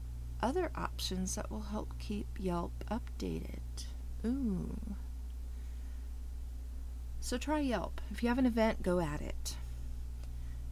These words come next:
The other feature this week that many of you don't know about is that you can update your Facebook with Twitter without having to do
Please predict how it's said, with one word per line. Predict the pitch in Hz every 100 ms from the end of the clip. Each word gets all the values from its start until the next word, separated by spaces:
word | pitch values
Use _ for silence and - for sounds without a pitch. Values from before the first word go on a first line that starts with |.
| - - -
The | 214 233
other | 302
feature | - 240 202
this | 170 175 -
week | 180 190
that | 190 170
many | 180 190
of | 180
you | 190
don't | 185 -
know | 175
about | 170 165 160 -
is | 180 175 180 180 - -
that | 185 214 196
you | 214 254
can | 339
update | 269 240 - 214 196 190 180
your | 190 185 175 160 143 - - -
Facebook | 302 359 - 180 165 -
with | 180
Twitter | - 311 277 208 190
without | 196 196
having | 196 196 190 180
to | - 196 190 175
do | 196 196 190 170